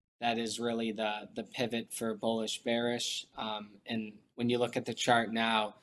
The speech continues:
could be forming a little handle here and much needed digestion after a very strong couple of days push. So this is a potential theme that I'm watching.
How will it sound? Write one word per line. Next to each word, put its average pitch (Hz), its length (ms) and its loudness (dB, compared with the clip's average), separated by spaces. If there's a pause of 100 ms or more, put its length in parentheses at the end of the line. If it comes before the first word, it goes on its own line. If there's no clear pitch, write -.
(360)
could 147 120 2
be 143 120 10
forming 131 460 6
a 120 60 2
little 120 260 0
handle 117 500 -2
here 110 480 0 (340)
and 110 300 -4
much 117 380 2
needed 117 340 0
digestion 110 920 -2
after 110 440 -4
a 104 80 -8
very 107 300 -4
strong 104 600 -4 (520)
couple 117 280 4
of 107 80 -4
days 107 340 -2
push. - 460 0
So 104 360 -2 (1200)
this 151 180 6
is 143 220 8
a 131 320 10
potential 131 540 0
theme 127 480 2
that 117 300 0
I'm 110 260 -2
watching. 135 640 0